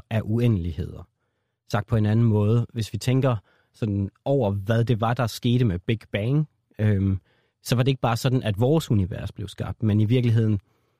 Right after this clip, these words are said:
blev der skabt uendeligt mange universer på kryds og tværs, så, så det er ikke engang nok at have den uendelighed, som vi kalder vores eget univers, men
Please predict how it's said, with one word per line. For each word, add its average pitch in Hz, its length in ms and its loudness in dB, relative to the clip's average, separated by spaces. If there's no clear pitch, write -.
blev 113 180 2
der 101 80 0
skabt - 400 -4
uendeligt 139 540 2
mange 98 280 -2
universer 92 580 -4
på 92 180 -6
kryds - 240 0
og 98 80 -6
tværs, 98 260 -2
så, 101 140 -6
så 113 140 -4
det 104 100 -4
er 113 60 -18
ikke 123 140 4
engang 107 300 0
nok 120 180 0
at 110 140 -4
have 120 140 0
den 123 160 2
uendelighed, 113 460 2
som 98 160 -4
vi 95 60 -4
kalder 95 220 -2
vores 90 220 -8
eget 135 200 2
univers, 104 500 -2
men 98 160 -4